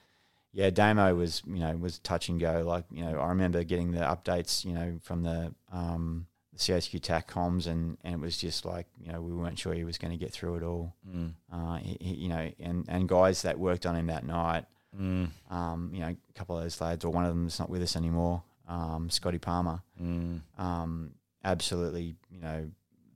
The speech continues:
Speaker 1: they lent on their training and, and basically saved his life.
Speaker 2: Mm-hmm.
Speaker 1: Um, and a lot of people say that, but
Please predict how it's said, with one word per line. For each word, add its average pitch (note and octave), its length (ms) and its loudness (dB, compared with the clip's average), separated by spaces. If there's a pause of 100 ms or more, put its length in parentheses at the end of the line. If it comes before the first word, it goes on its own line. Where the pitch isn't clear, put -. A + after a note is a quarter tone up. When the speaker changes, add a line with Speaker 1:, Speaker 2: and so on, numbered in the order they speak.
(240)
Speaker 1:
they F#2 240 2
lent F2+ 420 2
on F2+ 140 0
their F2 160 2
training E2+ 560 -2
and, D#2+ 220 -4
and E2 260 -4
basically E2+ 460 0
saved E2 420 0
his E2 240 -4
life. E2+ 500 -2
Speaker 2:
Mm-hmm. F2+ 140 -10
Speaker 1:
Um, E2+ 420 -2 (300)
and G2+ 80 0
a G#2 40 6
lot A#2 100 10
of A2+ 60 2
people F#2 200 2
say F2+ 300 6
that, A2 240 4
but E2 300 4